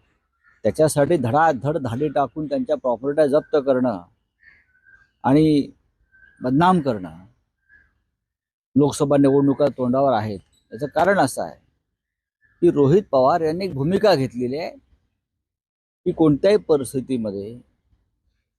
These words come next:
महाराष्ट्रावर आक्रमण करणाऱ्या दिल्लीच्या मोगलशाहीपुढे सध्याच्या न झुकण्याची भूमिका त्याने घेतली आहे, जी आम्ही घेतली. महाराष्ट्राची लचके तोडण्याचे, महाराष्ट्राचे उद्योग पळवण्याचे उद्योग सुरू आहेत,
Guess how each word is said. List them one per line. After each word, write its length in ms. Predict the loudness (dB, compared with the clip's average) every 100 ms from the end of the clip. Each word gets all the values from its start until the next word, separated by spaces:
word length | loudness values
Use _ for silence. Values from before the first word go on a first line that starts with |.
| _ _ _ 0
महाराष्ट्रावर 720 | 2 4 2 0 0 2 2
आक्रमण 540 | -2 -10 -2 0 0 -2
करणाऱ्या 680 | -2 -2 0 -2 0 -2 -4 -12 _ -18
दिल्लीच्या 720 | -2 2 4 4 2 2 2
मोगलशाहीपुढे 1080 | 2 2 2 4 2 2 0 0 -2 -6 -6
सध्याच्या 560 | -6 -10 -6 -6 -6 -4
न 200 | 0 2
झुकण्याची 560 | 2 -2 -2 -4 -2 -6
भूमिका 360 | -2 -2 -2
त्याने 240 | -6 -10 -10
घेतली 280 | -12 -8 -2
आहे, 80 |
जी 60 | 0
आम्ही 240 | 2 2 2
घेतली. 240 | -2 _ _ _ _ _ _ _ _ _ _ _ -20 _ _ _ _ _ -2
महाराष्ट्राची 720 | 0 2 0 0 0 0 2
लचके 280 | 0 2 -2
तोडण्याचे, 500 | 0 0 2 2 2
महाराष्ट्राचे 680 | 2 2 0 -2 -2 -2 -2
उद्योग 360 | -4 -2 -2
पळवण्याचे 480 | 0 0 2 0 -2
उद्योग 280 | -4 -4 -6
सुरू 240 | -4 0
आहेत, 160 | 0